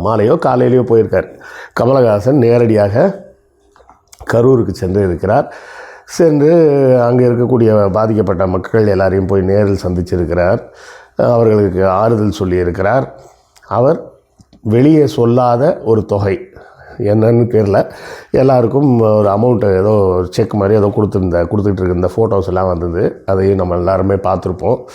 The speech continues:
இந்த சூழல்ல என்ன ஒரு குற்றச்சாட்டு வைக்கப்படுதுன்னா, கமலஹாசன் தான் பெற்ற ராஜ்யசபா சீட்டுக்காக, ம், அந்த நன்றி உணர்ச்சியோடு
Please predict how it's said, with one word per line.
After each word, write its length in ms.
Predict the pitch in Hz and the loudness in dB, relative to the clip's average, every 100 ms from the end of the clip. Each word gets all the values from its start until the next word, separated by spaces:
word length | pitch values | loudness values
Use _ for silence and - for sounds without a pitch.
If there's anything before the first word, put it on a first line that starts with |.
| - - - - - - - - - | -18 -16 -16 -18 -20 -20 -20 -18 -2
இந்த 400 | 165 202 196 165 - | 2 4 4 2 2
சூழல்ல 600 | 175 175 117 98 120 170 - - - _ - - - | 2 2 0 0 0 0 -4 -20 -20 _ -20 -20 -4
என்ன 340 | 110 143 196 | 0 2 2
ஒரு 260 | 160 135 117 | 2 2 0
குற்றச்சாட்டு 500 | 120 117 127 120 104 | -2 -2 0 0 0
வைக்கப்படுதுன்னா, 720 | 101 110 92 85 104 147 160 - - - - 123 | 0 0 0 -2 0 0 -2 -8 -20 -20 -6 -2
கமலஹாசன் 680 | 131 185 160 123 104 131 | 0 2 2 0 0 0
தான் 300 | 127 113 110 | 0 0 0
பெற்ற 480 | 110 110 - 131 156 | 0 -2 0 2 2
ராஜ்யசபா 840 | 104 107 147 165 170 135 120 117 107 | 0 0 0 2 2 2 0 0 0
சீட்டுக்காக, 720 | - 139 123 98 92 101 160 190 - - - - | 0 2 2 0 0 2 0 0 -8 -20 -20 -14
ம், 360 | - 110 110 104 92 90 87 - - - - | -2 2 2 2 0 -2 -4 -10 -14 -16 -10
அந்த 300 | 87 117 117 | -2 2 2
நன்றி 360 | 101 117 151 160 | 2 2 2 4
உணர்ச்சியோடு 880 | 139 127 110 113 110 107 139 196 | 4 2 0 0 0 2 2 0